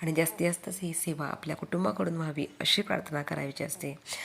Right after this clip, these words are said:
त्यानंतर गणपती बाप्पाच्या मंदिरात आपण पेढे, हार किंवा श्रीफळ हे अर्पण केलेलं आहे.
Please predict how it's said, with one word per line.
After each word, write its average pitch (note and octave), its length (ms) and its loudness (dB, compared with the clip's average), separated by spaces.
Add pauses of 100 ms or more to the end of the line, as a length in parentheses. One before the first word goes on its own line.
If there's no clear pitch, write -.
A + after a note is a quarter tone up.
(260)
त्यानंतर E3+ 360 0
गणपती D#3+ 380 -2
बाप्पाच्या D#3+ 720 -2
मंदिरात D3+ 420 4
आपण D3+ 300 -2 (1600)
पेढे, D3+ 600 10 (160)
हार D#3+ 500 2 (120)
किंवा E3 320 -2
श्रीफळ D#3 440 2
हे D#3 220 -2 (440)
अर्पण F3 400 6
केलेलं E3 340 0
आहे. D#3+ 320 -2